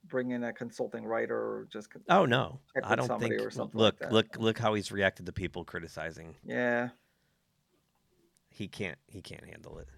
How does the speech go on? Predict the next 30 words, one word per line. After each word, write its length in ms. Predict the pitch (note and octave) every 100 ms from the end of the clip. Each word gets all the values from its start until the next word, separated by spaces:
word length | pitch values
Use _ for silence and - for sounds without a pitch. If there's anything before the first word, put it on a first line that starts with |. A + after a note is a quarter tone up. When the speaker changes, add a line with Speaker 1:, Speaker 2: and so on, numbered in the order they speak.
| - -
Speaker 2:
You 40 | C#3
kidding 260 | G#2 F#2+
me? 180 | F#2+ F#2+ - - _ _ _ _ _ _ _ _ _ - -
He 140 | A#2
wanted 180 | A2 A2
to 80 | G2+
play 220 | A2 G#2
in 80 | F#2+
his 100 | F#2
own 200 | F#2+ F#2
little 160 | F2+ E2+
sandbox. 680 | - F2 E2+ D#2+ D#2+ - - _ _ _ _ _ _ _ _ _ _ _ _ _ _
So, 220 | - E2 - _ _ _ _ _ _ _ _ _ _ _ _ _ _ _ _ _
it 80 | A2+
worked. 400 | A#2+ C3+ A#2 - _ _ -
And 160 | A#2+
I 140 | A#2 A#2
th-, 120 | B2+
again, 260 | A2+ C3+ -
I 40 |
think 180 | D#2+ F#2+
he 80 | G2
was 120 | F#2
well-intentioned. 760 | F#2+ F#2 F2+ G2 G2 - E2
He's 180 | F2 E2+
just 260 | - E2+ -
inexperienced. 800 | F2+ D2 - D#2 E2 D#2 - _ _ _ _ _ _ _ _ _
And 100 | -
it 100 | F2
showed. 340 | - E2+ D#2+